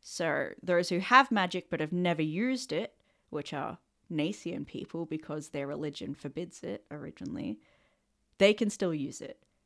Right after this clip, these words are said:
However, the main use of magic that is seen and talked about is the creation of the shadows. Like, if there's any other magic we don't,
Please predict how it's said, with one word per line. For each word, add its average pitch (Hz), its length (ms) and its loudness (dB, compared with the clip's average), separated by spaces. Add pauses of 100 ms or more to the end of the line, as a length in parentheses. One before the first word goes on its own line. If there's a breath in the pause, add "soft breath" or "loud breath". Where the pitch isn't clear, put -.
(160)
However, 180 300 2
the 185 80 0
main 208 400 4
use 196 180 0
of 190 120 -6
magic 160 320 -2
that 160 120 0
is 151 160 -4
seen 151 220 -4
and 151 100 -4
talked - 240 -8
about 156 240 -6
is 156 220 -6
the 160 100 -2
creation - 400 -8
of - 60 -14
the - 80 -10
shadows. - 400 -12
Like, - 160 -14
if - 120 -16
there's 175 200 -4
any 180 200 -2
other 165 220 -2
magic - 400 -8
we - 80 -20
don't, 196 300 4